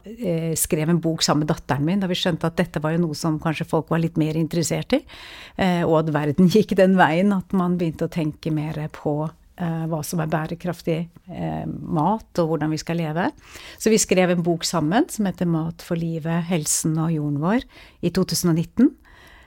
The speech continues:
eh, hvor vi da deler vår erfaring gjennom, eh, disse årene. Og så har det, eh, min datter i, eh, også u-, da utdannet seg som kjemiingeniør med,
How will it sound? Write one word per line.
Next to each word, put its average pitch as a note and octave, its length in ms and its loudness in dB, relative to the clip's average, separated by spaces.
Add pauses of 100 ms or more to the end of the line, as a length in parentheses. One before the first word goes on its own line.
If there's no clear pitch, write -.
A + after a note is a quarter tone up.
(120)
eh, A3+ 220 2
hvor A#3+ 100 8
vi A#3+ 80 4
da F#3 160 4
deler E3+ 320 2
vår D#3 300 0
erfaring D#3+ 500 0
gjennom, D#3+ 360 0 (260)
eh, E3 160 -2
disse E3+ 260 -4
årene. E3+ 220 0
Og G#3 80 -2
så A3 160 2
har A3 140 4
det, - 180 0 (320)
eh, G3+ 320 0
min G3+ 180 2
datter F#3+ 300 -2
i, F#3 260 4
eh, F3+ 240 2
også F#3 480 -2
u-, F#3+ 180 -4
da E3+ 300 0
utdannet E3+ 480 0
seg F3+ 160 -2
som F3 280 0
kjemiingeniør F3 760 0
med, F3+ 320 0